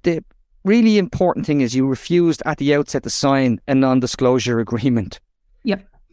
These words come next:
Speaker 1: Was there
Speaker 2: And I
Speaker 1: pressure put onto you for that?
Speaker 2: Yes. Um, you know, I, and I suppose,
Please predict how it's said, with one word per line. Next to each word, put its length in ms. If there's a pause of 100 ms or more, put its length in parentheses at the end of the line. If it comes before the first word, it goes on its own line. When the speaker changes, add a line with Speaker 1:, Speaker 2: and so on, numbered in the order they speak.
(220)
Speaker 1:
Was 300
there 100
Speaker 2:
And 60
I 20
Speaker 1:
pressure 300
put 160
onto 220
you 40
for 80
that? 340 (460)
Speaker 2:
Yes. 480 (300)
Um, 500 (100)
you 160
know, 220
I, 200
and 140
I 60
suppose, 460